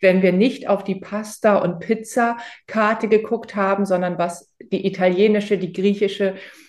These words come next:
spanische Küche noch alles so zu bieten hat. Und da sehen wir, ähm, das ha-, <laughs> das hat rundum mit Lebensqualität zu tun, weil,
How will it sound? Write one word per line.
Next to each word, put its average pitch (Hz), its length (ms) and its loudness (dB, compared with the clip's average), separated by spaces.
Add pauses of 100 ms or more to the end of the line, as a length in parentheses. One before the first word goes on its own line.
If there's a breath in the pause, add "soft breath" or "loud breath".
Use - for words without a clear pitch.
spanische 208 640 2
Küche 208 320 0
noch 190 220 0
alles 214 300 -2
so 208 100 0
zu 202 220 -4
bieten 202 340 -4
hat. 196 220 -4
Und 175 160 -4
da 185 300 0 (280 loud breath)
sehen 196 360 4
wir, 196 280 6
ähm, 190 500 -2 (100)
das 185 360 -2
ha-, - 140 -4 (180)
<laughs> - 140 -20
das 214 300 -2
hat 208 220 0
rundum 254 320 6
mit 208 120 4
Lebensqualität 196 840 4
zu 196 100 -4
tun, 202 340 2
weil, 180 300 2